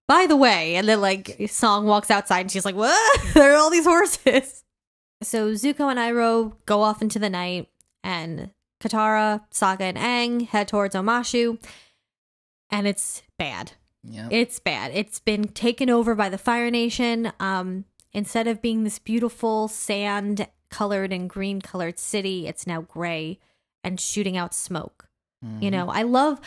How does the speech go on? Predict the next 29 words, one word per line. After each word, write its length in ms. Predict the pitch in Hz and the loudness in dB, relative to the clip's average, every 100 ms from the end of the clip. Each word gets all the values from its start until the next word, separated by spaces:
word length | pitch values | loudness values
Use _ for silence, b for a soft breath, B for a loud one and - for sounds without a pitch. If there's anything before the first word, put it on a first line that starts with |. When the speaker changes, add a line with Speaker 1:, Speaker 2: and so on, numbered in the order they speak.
| B - | B -2
Speaker 1:
I 120 | 240 | 0
love 440 | 254 254 320 269 220 | 2 2 0 -2 -2
the, 420 | 240 240 226 220 _ _ _ - | 0 0 -2 -4 _ _ _ -4
the 180 | 226 220 | -2 -2
aesthetic 760 | 202 - - 185 202 220 - _ _ | -2 -6 -4 -4 -4 -6 -12 _ _
of, 240 | 208 208 202 | -4 -4 -4
like, 220 | 175 - | -4 -4
smoke 500 | - - 208 196 196 | -6 -2 -2 -2 -4
and 180 | 196 180 | -4 -4
gray 460 | 185 170 170 190 190 | -4 -4 -4 -6 -6
being, 320 | 190 180 180 | -6 -6 -6
like, 380 | 175 165 - - _ _ _ | -6 -6 -10 -20 _ _ _
a 80 | 196 | -6
symbol 520 | - 202 196 190 180 | -4 -4 -4 -4 -4
of 340 | - 180 170 185 _ _ _ _ - | -4 -4 -6 -10 _ _ _ _ -10
the 100 | 208 | -6
Fire 320 | 208 180 180 | -4 -4 -4
Nation 420 | 175 175 202 175 | -6 -6 -8 -8
invading. 720 | 165 190 175 160 202 214 226 240 _ _ _ - | -6 -6 -6 -6 -6 -6 -8 -12 _ _ _ -6
Like, 220 | 196 190 - _ _ _ _ _ _ _ _ _ | -6 -6 -14 _ _ _ _ _ _ _ _ _
every 300 | 226 226 262 | -2 0 0
time 340 | 233 226 220 220 | 0 0 0 -2
that 100 | 202 | -4
the 60 | |
Fire 220 | 190 196 196 | -4 -4 -4
Nation 300 | 196 - 185 | -6 -6 -4
goes 200 | 185 185 | -4 -4
somewhere 300 | 196 185 180 | -6 -4 -6
that 220 | 170 | -8